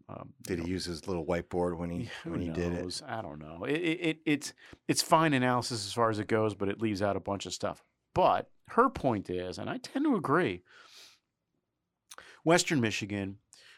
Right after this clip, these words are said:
Speaker 1: um, and, and the U P, right, the Upper Peninsula, that first district, and, and Western Michigan, right, Traverse City, that part of the world, um, is a bellwether. I-, if, if, you know, when, when Trump won in twenty sixteen, Jack Bergman,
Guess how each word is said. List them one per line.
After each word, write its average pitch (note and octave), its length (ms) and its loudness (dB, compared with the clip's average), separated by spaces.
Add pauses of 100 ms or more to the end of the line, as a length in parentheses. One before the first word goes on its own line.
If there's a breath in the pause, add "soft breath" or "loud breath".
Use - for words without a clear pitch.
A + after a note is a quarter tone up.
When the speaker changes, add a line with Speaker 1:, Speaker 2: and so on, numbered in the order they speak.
(140 loud breath)
Speaker 1:
um, G2 360 -8 (160)
and, A2 300 -2 (220)
and G#2 340 -4
the G2 100 -4
U G#2 200 0
P, F2+ 220 -4
right, F#2 180 -8
the F#2+ 80 -2
Upper F2+ 160 -6
Peninsula, F2+ 640 -8
that G#2 220 -4
first A2 280 0
district, A#2+ 480 -4 (340)
and, F#2+ 300 -10 (100)
and G2 140 -8
Western G2+ 340 -4
Michigan, G#2 320 -4
right, G2 140 -6
Traverse G2 380 -4
City, G#2 240 -6
that G2+ 160 -6
part A2+ 160 -4
of A2+ 60 -4
the A#2 40 -6
world, A#2+ 200 -8 (680 loud breath)
um, F2+ 180 -12
is G#2 140 -2
a G2 60 -4
bellwether. G#2 580 -4 (640)
I-, A2 180 -2
if, G#2+ 360 -4
if, G2+ 360 -8 (380)
you G2+ 120 -4
know, G#2 100 0
when, G2+ 180 -2
when G#2 240 -6
Trump G#2+ 320 -2
won G#2+ 120 0
in G2 60 -2
twenty G#2 240 -4
sixteen, G#2+ 460 -6
Jack G2 260 -6
Bergman, G#2 520 -4